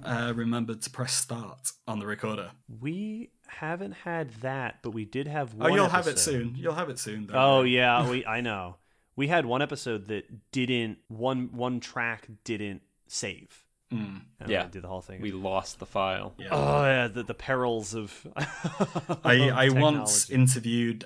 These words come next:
Speaker 1: uh, Sir Alec Jeffreys. Um, he was responsible for discovering, uh, D N A fingerprinting, that whole area of forensics. And I was interviewing him about, uh,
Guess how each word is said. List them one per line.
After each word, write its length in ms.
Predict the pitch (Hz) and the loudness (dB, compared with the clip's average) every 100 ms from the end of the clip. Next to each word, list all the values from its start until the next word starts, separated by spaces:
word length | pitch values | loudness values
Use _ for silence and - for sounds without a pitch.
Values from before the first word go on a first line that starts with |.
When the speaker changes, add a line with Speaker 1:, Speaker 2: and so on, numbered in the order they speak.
| - | -6
Speaker 1:
uh, 400 | 110 110 110 107 | -4 -2 -4 -2
Sir 480 | - 120 113 110 - | 0 0 0 -4 -4
Alec 340 | 117 117 - - | -2 -2 -4 -6
Jeffreys. 800 | 120 - - 101 101 107 - - | -6 -6 -8 -10 -6 -4 -4 -6
Um, 560 | 95 107 104 104 104 101 | -14 -12 -10 -10 -12 -14
he 280 | 104 110 110 | -10 -8 -6
was 440 | 107 104 104 - 104 | -8 -6 -4 -4 -6
responsible 640 | 107 - 107 - 110 107 | -8 -6 -6 -8 -10 -10
for 320 | - 110 107 | -10 -10 -10
discovering, 920 | 98 - - - 104 104 104 101 101 98 - | -10 -8 -6 -6 -6 -8 -8 -10 -10 -12 -14
uh, 380 | 107 101 101 101 - | -12 -10 -10 -12 -6
D 160 | 113 | -4
N 140 | 107 104 | -4 -4
A 260 | 101 104 | -6 -8
fingerprinting, 880 | 107 113 110 107 107 101 - 95 98 - - | -8 -6 -6 -6 -8 -8 -10 -10 -14 -18 -10
that 180 | 113 - | -8 -4
whole 400 | 120 110 104 101 - | -2 -2 -4 -10 -2
area 460 | 104 110 104 101 | 0 0 -2 -6
of 60 | 98 | -8
forensics. 920 | - 104 104 104 98 95 - - - - - - | -10 -6 -4 -4 -6 -10 -6 -4 -4 -6 -20 -20
And 240 | - 107 107 | -14 -12 -10
I 140 | 101 | -8
was 200 | 101 95 | -8 -6
interviewing 540 | 110 104 - 107 98 98 | -4 -4 -4 -6 -6 -6
him 480 | - 98 98 98 101 | -6 -6 -8 -10 -14
about, 460 | 104 98 95 95 92 - | -10 -8 -8 -10 -12 -14
uh, 220 | 95 | -14